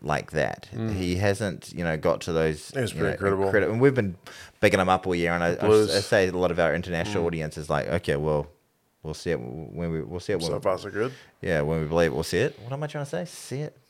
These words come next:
Speaker 1: I'll believe it when I see it. That's
Speaker 2: There
Speaker 1: what
Speaker 2: you
Speaker 1: I'm
Speaker 2: go.
Speaker 1: saying. But the way that stutter step, like, he did a
Speaker 2: Mm.
Speaker 1: lot of really good things.
Speaker 2: Yeah.
Speaker 1: Like, but that stutter step against Coram Betty, which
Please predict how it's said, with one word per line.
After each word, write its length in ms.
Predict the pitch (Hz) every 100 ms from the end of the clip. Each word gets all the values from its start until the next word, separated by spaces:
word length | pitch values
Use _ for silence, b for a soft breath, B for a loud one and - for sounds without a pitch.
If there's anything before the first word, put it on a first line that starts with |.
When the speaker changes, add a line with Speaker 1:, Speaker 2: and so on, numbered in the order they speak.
| -
Speaker 1:
I'll 80 | 107
believe 240 | 110 135
it 80 | 139
when 120 | 90
I 80 | 85
see 180 | - 98
it. 160 | 78 82
That's 120 | 85
Speaker 2:
There 100 | 95
Speaker 1:
what 80 | 82
Speaker 2:
you 60 |
Speaker 1:
I'm 60 | 92
Speaker 2:
go. 40 | 98
Speaker 1:
saying. 80 | B B B B -
But 240 | 110 - -
the 240 | - 120
way 360 | 113 151 170 156
that 340 | 117 127 -
stutter 340 | - 107 110
step, 360 | 139 - 185 - _ _
like, 240 | 101 120 127
he 60 |
did 100 | 156
a 20 | 147
Speaker 2:
Mm. 100 | 110
Speaker 1:
lot 140 | 107
of 80 | 101
really 140 | 85
good 200 | 76 69
things. 340 | - 62 58 -
Speaker 2:
Yeah. 200 | 98 90
Speaker 1:
Like, 380 | 90 82 73 -
but 140 | 98 110
that 200 | 113 -
stutter 320 | - 92 104
step 300 | - 110 107
against 320 | 95 78 -
Coram 240 | 95 90
Betty, 380 | 76 73 82 135
which 420 | 127 85 - -